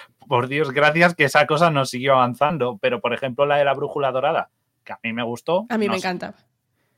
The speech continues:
Speaker 1: Y, y no,
Speaker 2: Yo me
Speaker 1: y
Speaker 2: leí
Speaker 1: esa
Speaker 2: los libros todos
Speaker 1: tenía
Speaker 2: como una
Speaker 1: más.
Speaker 2: loca.
Speaker 1: Claro, y luego no, tiene una serie, pero bueno. Pues Dune igual, se hizo la de Lynch, se abandonó. Luego hay una secuela que sale el Peter McAvoy, el que hacía de,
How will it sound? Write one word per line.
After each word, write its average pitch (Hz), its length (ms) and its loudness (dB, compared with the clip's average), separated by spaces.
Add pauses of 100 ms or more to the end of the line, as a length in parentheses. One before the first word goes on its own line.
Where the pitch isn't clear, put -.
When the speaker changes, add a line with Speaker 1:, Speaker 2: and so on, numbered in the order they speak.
(140)
Speaker 1:
Y, 117 280 -14
y 123 40 -8
no, 117 160 -4
Speaker 2:
Yo 190 80 -2
me 196 80 -2
Speaker 1:
y 196 40 -2
Speaker 2:
leí 202 100 0
Speaker 1:
esa - 120 0
Speaker 2:
los 196 120 -4
libros 180 300 -6
todos 175 340 -8
Speaker 1:
tenía 202 100 -6
Speaker 2:
como 185 60 -4
una 180 140 0
Speaker 1:
más. 170 80 2 (120)
Speaker 2:
loca. 175 140 -10 (880)
Speaker 1:
Claro, 113 420 -2
y 127 120 -10
luego 110 240 -6
no, 104 600 -6 (180)
tiene 123 140 -8
una 117 120 -6
serie, 127 240 -10
pero 104 120 -12
bueno. 123 200 -10 (320)
Pues 123 160 -2
Dune 143 220 -4
igual, 147 260 0
se 127 120 -8
hizo 143 160 -4
la 131 80 0
de 135 100 -2
Lynch, 165 340 -6
se - 140 -8
abandonó. 120 500 -2
Luego 143 200 -2
hay 170 80 -2
una 165 140 -4
secuela 156 600 -2 (480)
que 120 140 -6
sale 147 500 -4
el 123 500 -8 (100)
Peter 160 440 -2
McAvoy, 160 600 -2
el 131 120 -10
que - 80 -2
hacía 143 440 -4
de, 139 920 -6